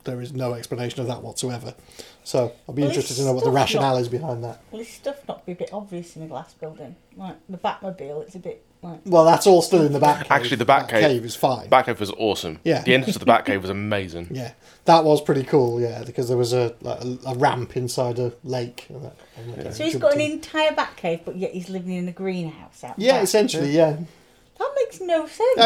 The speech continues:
Speaker 1: it ma-, yeah, it made no <laughs> sense to me at all. I was like, "Well, what the hell's wrong with Bo-, Wayne
Speaker 3: Welcome,
Speaker 1: Manor?"
Speaker 3: <laughs> welcome to this movie.
Speaker 1: Yeah, you, you see some brief shots inside of it of, of, of it all being, like, torn down and stuff, and a couple of outside shots of it being in ruins.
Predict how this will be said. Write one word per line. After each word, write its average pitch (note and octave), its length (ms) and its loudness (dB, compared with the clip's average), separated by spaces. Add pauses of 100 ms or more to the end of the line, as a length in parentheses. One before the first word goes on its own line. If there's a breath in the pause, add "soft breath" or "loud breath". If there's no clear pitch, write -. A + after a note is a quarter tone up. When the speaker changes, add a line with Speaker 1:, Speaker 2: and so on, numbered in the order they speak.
Speaker 1:
it B3 140 8
ma-, A#3+ 80 8
yeah, F#3 160 8
it E3+ 80 4
made F#3 200 2
no F3+ 140 8
<laughs> - 0 -
sense F#3+ 300 4
to F3+ 80 0
me D#3+ 200 4
at D3+ 220 2
all. E3 240 6
I B2+ 40 0
was C3 100 0
like, D3 80 -6
"Well, D3+ 160 0
what F3 140 2
the - 60 -4
hell's F3+ 220 4
wrong F3+ 140 6
with F3 160 4
Bo-, F#3 220 4
Wayne E3 220 2
Speaker 3:
Welcome, D#3 340 4
Speaker 1:
Manor?" A#2+ 180 -6
Speaker 3:
<laughs> - 20 -10
welcome B2 320 2
to A#2 80 -8
this G#2 160 -8
movie. A#2 380 -2
Speaker 1:
Yeah, C#4+ 420 6 (160)
you, G3 220 6
you G3 100 8
see G#3 240 6
some G3 220 2
brief G#3 280 8
shots G3 360 4
inside F#3 520 6
of C3 120 4
it C3+ 180 6
of, C3 200 4
of, C#3 360 -2
of C#3+ 220 -4
it C#3 80 -4
all C3+ 180 2
being, C3+ 640 0
like, B2+ 260 -12
torn C#3 300 2
down C#3 300 4
and B2+ 120 -2
stuff, - 200 -4
and C3 80 -2
a B2 40 -2
couple C#3+ 280 2
of C3 60 0
outside C#3 580 -2
shots - 340 -6
of B2+ 100 -4
it B2 160 -6
being B2 340 -4
in B2 120 -6
ruins. B2+ 560 -8